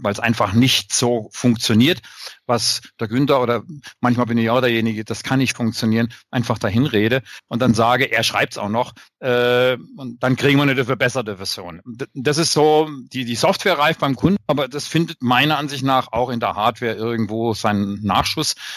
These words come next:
dass man bestimmte Geräte einfach den, das Pech haben kann, dass bestimmte Sachen, Merkmale nicht funktionieren.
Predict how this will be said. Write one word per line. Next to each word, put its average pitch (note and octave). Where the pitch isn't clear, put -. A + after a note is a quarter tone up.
dass -
man A#2
bestimmte -
Geräte C3
einfach A2+
den, G2
das A2+
Pech -
haben G2
kann, A#2
dass -
bestimmte -
Sachen, A#2
Merkmale A2
nicht G#2+
funktionieren. A2+